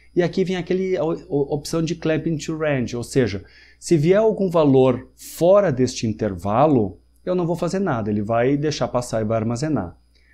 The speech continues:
Se eu tivesse no discard, ele simplesmente ia jogar fora. Qualquer valor fora daquele intervalo. E se eu tivesse nesse clamp to range, ele ia fixar, como se fosse prender naquele valor máximo. Então, por exemplo, se veio o valor cento e três,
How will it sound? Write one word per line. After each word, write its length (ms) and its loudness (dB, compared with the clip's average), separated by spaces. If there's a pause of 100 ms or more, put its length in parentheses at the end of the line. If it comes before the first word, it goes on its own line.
Se 140 0
eu 40 6
tivesse 360 0
no 80 6
discard, 560 0
ele 140 2
simplesmente 580 -2
ia 80 -2
jogar 240 -2
fora. 480 0 (440)
Qualquer 300 4
valor 300 6
fora 400 2
daquele 320 2
intervalo. 640 0
E 60 -6
se 100 -2
eu 40 0
tivesse 380 -2
nesse 240 -2
clamp 320 -2
to 220 -8
range, 520 0
ele 300 2
ia 240 2 (240)
fixar, 760 0 (240)
como 160 -2
se 160 -4
fosse 380 -4 (160)
prender 580 4 (220)
naquele 340 0
valor 300 0
máximo. 340 -2
Então, 160 -2
por 120 -2
exemplo, 260 -4
se 160 -6
veio 220 4
o 20 2
valor 560 2 (220)
cento 300 2
e 40 4
três, 720 0